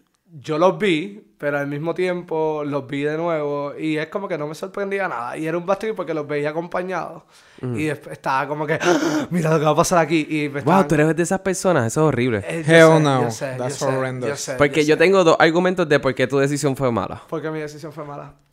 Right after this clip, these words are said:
Speaker 2: Eh, tu decisión fue mala, pues, por lo, por, por lo que sabe todo el mundo, que, pues, viste los cuatro de cantazo y tuviste que esperar tres semanas por un episodio nuevo. Eh, segundo,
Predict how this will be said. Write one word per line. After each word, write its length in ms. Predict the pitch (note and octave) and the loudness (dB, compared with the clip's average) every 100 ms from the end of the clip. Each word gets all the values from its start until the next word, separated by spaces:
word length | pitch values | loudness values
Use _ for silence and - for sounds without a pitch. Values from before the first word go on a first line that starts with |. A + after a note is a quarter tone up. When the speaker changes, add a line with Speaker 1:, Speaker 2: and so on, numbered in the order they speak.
| _ - - _ | _ -20 -20 _
Speaker 2:
Eh, 840 | B2 B2 A#2+ A#2 A#2+ A#2 A#2+ A#2 A#2 | 0 2 2 2 2 2 2 0 2
tu 80 | |
decisión 380 | C#3+ C3+ C3 D#3 | 2 2 2 0
fue 100 | F#3 | 2
mala, 220 | G3 G#3+ | 2 4
pues, 160 | - C#3+ | 4 2
por 200 | C#3+ C#3 | 2 0
lo, 480 | C3 B2+ B2 A#2+ - | 0 -2 -2 -4 -4
por, 140 | A#2+ A2+ G#2+ G2 - _ | -6 -4 -6 -12 -18 _
por 120 | - B2 | -6 -4
lo 120 | A#2+ | -2
que 100 | A2+ | -2
sabe 220 | B2 A2+ | 0 0
todo 100 | D3+ | 0
el 60 | D#3+ | -2
mundo, 440 | F#3 F#3+ E3 C#3+ | 0 -2 0 -2
que, 120 | B2 | -2
pues, 200 | A2+ A2 | -4 -4
viste 220 | G#2 A2 C3+ | -4 -6 -2
los 120 | D3 | -2
cuatro 260 | D3 D#3 D#3+ | -2 -2 -2
de 80 | |
cantazo 380 | D#3+ E3 F#3 F3+ | -2 -4 -4 -4
y 40 | C#3+ | -4
tuviste 280 | B2 A#2+ | -4 -4
que 100 | B2+ | -6
esperar 200 | C#3+ D3+ D3 | -2 -2 -2
tres 160 | - C3+ | -6 -4
semanas 340 | D3+ D3 D3 | -2 -2 -2
por 120 | B2+ | -2
un 80 | A2+ | -4
episodio 380 | G2+ A2 A#2 G#2 | -4 -6 -6 -6
nuevo. 220 | F#2 - _ _ _ _ _ _ _ _ - | -6 -10 _ _ _ _ _ _ _ _ -2
Eh, 320 | B2+ B2 B2 | 0 2 0
segundo, 680 | - C3+ F#3+ G#3 D3+ C3+ | 2 6 8 6 2 0